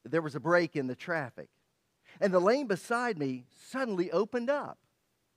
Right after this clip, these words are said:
So in what I can only describe as a fit of road rage,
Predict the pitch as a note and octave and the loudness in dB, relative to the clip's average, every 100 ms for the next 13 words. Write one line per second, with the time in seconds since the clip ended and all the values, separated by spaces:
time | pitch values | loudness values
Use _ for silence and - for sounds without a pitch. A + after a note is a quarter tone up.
0 | _ _ _ _ _ _ - B3+ A#3 G3 | _ _ _ _ _ _ -4 4 4 6
1 | E3+ A#3 F#3 F#3 F3+ D#3 B3 D4 A#3+ - | 4 2 2 -2 -2 -2 -2 -2 -8 -10
2 | - F3 F3+ F#3+ F3+ C#3 A#2+ - G3 G3+ | -4 -2 0 0 -2 -4 -6 -8 -2 -2
3 | G3+ E3+ D#3 C#3+ D3+ E3 A#2+ G#2+ F2 E2+ | -4 -8 -6 -2 0 0 -4 -8 -10 -12
4 | G2+ _ | -20 _